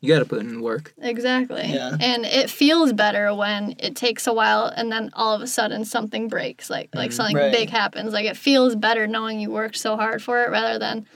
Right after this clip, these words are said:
Speaker 2: being an overnight success. And it's like, you, a sense of entitlement comes with that, I feel like.
Speaker 3: Mm-hmm.
Speaker 1: <clears throat> The hard thing is, though, like, as
Speaker 2: <clears throat>
Speaker 1: idealistic as this is,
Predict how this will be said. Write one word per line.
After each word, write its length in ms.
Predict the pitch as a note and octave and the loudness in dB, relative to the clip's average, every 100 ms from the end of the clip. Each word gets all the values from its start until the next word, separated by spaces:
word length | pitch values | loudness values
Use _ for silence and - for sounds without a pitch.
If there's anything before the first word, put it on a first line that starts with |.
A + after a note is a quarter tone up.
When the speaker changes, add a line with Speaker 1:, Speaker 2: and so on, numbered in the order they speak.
| - _ - | -20 _ -4
Speaker 2:
being 200 | A#3+ A#3 | -2 -2
an 80 | A#3 | -2
overnight 440 | A3 A3+ A3+ A3 | -2 -2 -2 -4
success. 540 | G#3+ - - G#3+ G#3 - | -6 -6 -2 -2 -2 -4
And 140 | A3 | -6
it's 180 | G#3+ - | -6 -2
like, 320 | G3+ G#3 _ _ _ _ _ _ _ _ _ _ | -4 -4 _ _ _ _ _ _ _ _ _ _
you, 300 | - A#3+ A#3+ - _ _ - | -8 -6 -6 -12 _ _ -2
a 120 | A#3+ | 0
sense 260 | - C4 B3+ | 4 4 4
of 80 | |
entitlement 600 | A#3 A#3 B3 A#3 G#3+ G3 | 2 2 2 2 0 -4
comes 260 | - A3+ A3+ | -6 -8 -8
with 140 | - | -10
that, 180 | - G2+ | -8 -8
I 100 | - | -8
feel 220 | A3+ - | -8 -8
like. 180 | - - | -4 0
Speaker 3:
Mm-hmm. 580 | D3 D3+ C#3+ D#3 D3 D3 | 0 0 0 0 0 0
Speaker 1:
<clears throat> 0 | |
The 100 | C3 | 2
hard 240 | C3+ E3 G#3 | 4 2 2
thing 200 | F3 B2 | 0 2
is, 240 | C3+ C#3 | 0 0
though, 300 | D3+ D3+ D3+ - - _ _ - | 0 2 0 -4 -14 _ _ -4
like, 180 | - | 0
as 140 | E3 C#4 | 2 4
Speaker 2:
<clears throat> 140 | C3 | 4
Speaker 1:
idealistic 640 | B2 C3 B2+ B2 D#3 C3+ B2+ | 2 2 2 2 2 -4 -2
as 180 | A2+ G#2+ | -4 -4
this 200 | G#2+ - | -2 4
is, 420 | A#2+ C3 D3+ - | 4 4 -2 -10